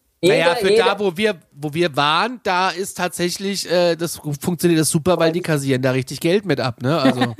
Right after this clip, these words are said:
Speaker 1: <laughs> Ja, und das, um dann, also sagen wir mal, um das jetzt noch schnell zu Ende zu führen, die, nach diesen Meditationsübungen so triffst du dich natürlich mit Leuten,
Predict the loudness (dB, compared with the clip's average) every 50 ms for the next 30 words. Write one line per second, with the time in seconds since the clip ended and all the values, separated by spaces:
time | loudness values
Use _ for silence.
0 | -6 -6 _ -4 0 2 2 2 0 -4 -8 -12 -12 -4 -2 0 2 4 4 2
1 | 2 0 -2 -2 0 0 0 0 0 0 -2 -2 -2 -2 -2 -2 -2 -2 -2 -4
2 | -4 -2 0 0 0 0 0 -2 -4 -4 -6 -6 -6 -2 0 -2 0 2 0 0
3 | 0 0 -2 -2 -2 -2 0 2 2 2 2 2 -2 -8 _ _ _ _ _ 0
4 | 2 4 4 4 2 -2 -4 -12 _ _ _ -2 0 0 0 -2 -4 -4 -4 -2
5 | -2 0 0 0 0 0 0 0 0 0 0 0 0 -2 -4 -2 -2 0 2 2
6 | 2 0 0 -4 -10 -4 0 2 2 2 2 0 0 0 0 0 0 -4 -8 -4
7 | 0 0 0 0 -2 -4 -8 -6 -2 -2 -2 -4 -4 -8 -4 0 2 2 4 4
8 | 2 2 0 -4 -10 -12